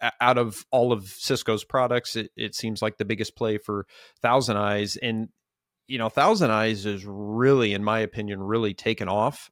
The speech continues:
um, on the Cisco side. I will go as far to say that I, I think ThousandEyes may be this decade's Meraki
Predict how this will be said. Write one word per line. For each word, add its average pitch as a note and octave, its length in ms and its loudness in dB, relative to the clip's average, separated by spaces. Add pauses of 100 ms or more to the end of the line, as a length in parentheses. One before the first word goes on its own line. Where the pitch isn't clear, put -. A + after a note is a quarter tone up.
um, G#2+ 400 -4
on A#2 140 -4
the A2 80 -4
Cisco - 320 -4
side. A#2+ 380 2 (420)
I B2 140 4
will C#3 160 6
go C3+ 200 6
as B2 120 2
far C3+ 260 2
to A#2 60 -2
say B2 340 2
that A#2 160 0
I, A2+ 300 2 (260)
I A2 80 -4
think A#2 380 -4
ThousandEyes A2+ 640 0
may A2+ 180 0
be A2 440 -2 (280)
this A#2 380 -2 (100)
decade's A#2+ 480 2
Meraki B2 720 0